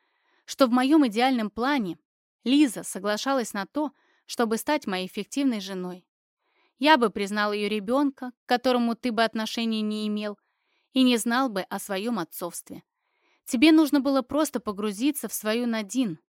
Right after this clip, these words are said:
и жили бы вы душа в душу, а я бы завоевывал любовь Лизы. Он говорил об этом просто, только легкий оттенок сплина,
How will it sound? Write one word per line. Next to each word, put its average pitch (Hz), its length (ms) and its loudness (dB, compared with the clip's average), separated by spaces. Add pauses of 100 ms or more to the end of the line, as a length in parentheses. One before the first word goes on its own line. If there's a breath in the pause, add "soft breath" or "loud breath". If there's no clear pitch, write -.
(120)
и 240 140 -2
жили 285 300 4
бы 226 180 0
вы 208 180 0
душа 214 420 -2
в 202 60 -6
душу, 202 480 -8 (420 soft breath)
а 208 120 0
я 233 200 2
бы 202 240 -8 (380)
завоевывал 240 840 2
любовь 196 480 -4
Лизы. 185 420 -10 (2000)
Он 311 180 8
говорил 311 380 4
об 254 160 2
этом 254 220 0
просто, 233 520 -4 (440)
только 254 300 2
легкий 247 400 -2
оттенок 240 460 -4
сплина, 240 640 -4